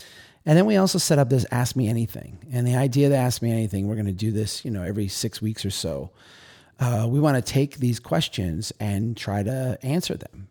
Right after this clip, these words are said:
uh, try to answer them as best we can. Um, and then, you know, set up kinda like a repository where, you know, if people have similar questions, instead of it being, like, a twenty minute thing, we can say, "Hey, you know, we answered this question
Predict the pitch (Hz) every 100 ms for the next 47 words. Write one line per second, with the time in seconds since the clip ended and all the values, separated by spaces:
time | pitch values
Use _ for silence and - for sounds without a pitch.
0 | _ - 71 73 - 101 107 - 92 90
1 | 104 107 95 95 85 90 113 113 104 90
2 | 107 139 - - - _ _ - - 85
3 | - 160 151 120 110 110 - 160 113 107
4 | - - 139 135 - 123 113 107 110 110
5 | - 135 156 127 - 87 71 98 165 104
6 | 90 87 90 - 127 90 - 131 117 98
7 | - - 131 311 98 - - - 71 170
8 | - _ - - - - _ _ 139 -
9 | 147 139 123 131 123 110 104 92 - 120
10 | 95 90 - 233 151 120 110 95 - 160
11 | 120 98 - 104 78 73 120 120 104 98
12 | - 95 - 98 76